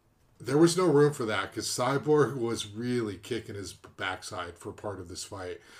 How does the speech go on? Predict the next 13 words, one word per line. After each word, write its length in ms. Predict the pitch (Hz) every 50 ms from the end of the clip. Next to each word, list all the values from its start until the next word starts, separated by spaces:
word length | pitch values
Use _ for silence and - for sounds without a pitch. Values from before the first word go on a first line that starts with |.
| - - - _ _ _
And, 480 | - 117 117 113 113 110 110 110 107 104
uh, 220 | 110 107 107 104 98
you 180 | - - 113
know, 120 | 110 113 104
it, 400 | - 113 110 107 - - - -
those 220 | 104 113 104 - 110
leg 220 | 117 127 135 139
kicks 360 | - 143 143 143 143 - -
were 100 | 107 104
devastating. 800 | 90 107 107 104 110 123 - - 131 120 123 120 123 123 127 123
You 100 | 117 110 107
could 160 | - 110 107
see 400 | - - 113 113 113 110 107